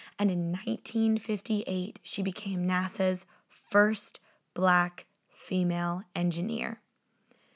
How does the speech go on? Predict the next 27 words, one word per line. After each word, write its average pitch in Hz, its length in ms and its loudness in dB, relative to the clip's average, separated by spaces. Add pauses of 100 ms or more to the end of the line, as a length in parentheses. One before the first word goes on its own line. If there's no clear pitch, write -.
(200)
And 202 120 2
for - 140 -6
twenty 233 580 -2
years, 202 640 2 (320)
she - 220 -4
conducted 185 480 -2
research, 180 680 0 (400)
wrote 220 400 8
and 196 180 2
co-authored 185 800 2
several 175 360 -4
papers, 170 600 -2 (320)
did 214 160 6
a 220 60 6
bunch 233 240 8
of 202 220 2
cool 294 360 6
sciencey 240 560 4
stuff, - 440 -6 (280)
and 214 160 4
continued 226 680 2
to 220 100 -10
get 202 160 -4
promotions 196 920 0
after - 220 -6
promotions. - 800 -8 (640)
But - 180 2